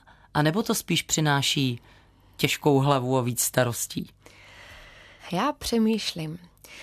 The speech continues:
Speaker 2: Tak asi záleží, eh, na, na těžkosti a charakteru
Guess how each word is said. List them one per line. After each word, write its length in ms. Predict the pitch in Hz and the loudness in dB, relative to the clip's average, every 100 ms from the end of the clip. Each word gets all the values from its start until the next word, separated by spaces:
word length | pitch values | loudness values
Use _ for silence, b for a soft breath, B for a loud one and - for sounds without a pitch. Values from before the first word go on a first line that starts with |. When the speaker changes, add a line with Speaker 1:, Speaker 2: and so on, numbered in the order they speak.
| B B B - | B B B -6
Speaker 2:
Tak 120 | 220 226 | -2 0
asi 200 | - 233 | 2 2
záleží, 640 | 208 208 214 220 226 226 | 4 2 2 4 4 4
eh, 360 | 208 202 202 202 | 4 4 4 2
na, 480 | 202 196 190 196 - | 2 2 2 0 0
na 320 | 196 190 196 | 0 2 0
těžkosti 1160 | - - 180 - - 196 - - 214 208 208 - | -2 -4 -2 -2 -2 -2 -4 -2 2 2 2 0
a 120 | - | -4
charakteru 520 | - 214 202 - 214 | -2 -2 -2 -2 -2